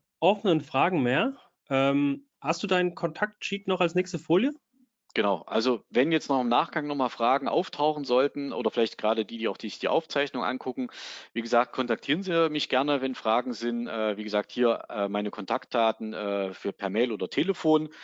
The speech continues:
Speaker 2: Und wie gesagt, wer es über LinkedIn möchte, einfach hier gerne mich, äh, connecten. Da können wir das gerne auch entsprechend klären, ne? Wie gesagt, äh, Aufzeichnung gibt's ja für alle, beziehungsweise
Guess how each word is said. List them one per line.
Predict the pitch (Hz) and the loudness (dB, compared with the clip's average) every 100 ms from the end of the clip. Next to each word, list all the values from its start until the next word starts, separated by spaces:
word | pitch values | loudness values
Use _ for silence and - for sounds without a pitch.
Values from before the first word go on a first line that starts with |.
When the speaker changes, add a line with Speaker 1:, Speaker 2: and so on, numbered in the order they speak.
| - - - | -18 -18 -2
Speaker 2:
Und | 127 127 127 120 | 2 2 0 -2
wie | 117 | 0
gesagt, | 113 104 104 - - | 2 4 2 0 0
wer | 101 | 2
es | 101 | 2
über | - 101 | -2 -2
LinkedIn | 98 120 - 107 | -2 -4 -6 -2
möchte, | 104 - 107 98 - | -2 0 0 0 -4
einfach | 95 - 95 | -6 -6 -6
hier | 98 101 | -2 0
gerne | 101 101 98 | 2 0 0
mich, | 98 - - | -4 -6 -6
äh, | 95 92 90 87 | -4 -2 -4 -6
connecten. | 101 113 - 117 113 - - - - | -2 -2 -2 -8 -10 -12 -20 -20 -4
Da | 92 | -2
können | - 101 | 0 -2
wir | |
das | 92 - | -2 -4
gerne | 90 87 | -4 -4
auch | 73 - - | -6 -10 -14
entsprechend | - 87 80 - | -12 -12 -12 -16
klären, | - 82 80 | -12 -12 -6
ne? | 120 160 | -6 -4
Wie | 113 | -4
gesagt, | 113 117 - | 0 0 -2
äh, | |
Aufzeichnung | - - 147 - 131 131 127 120 | -8 -2 -2 0 0 0 -4 -6
gibt's | - 131 - | -6 -8 0
ja | 117 | 0
für | 110 101 | 2 -2
alle, | 131 165 160 - | 2 2 0 -6
beziehungsweise | 107 120 123 107 101 101 104 | -10 -6 -6 2 2 2 0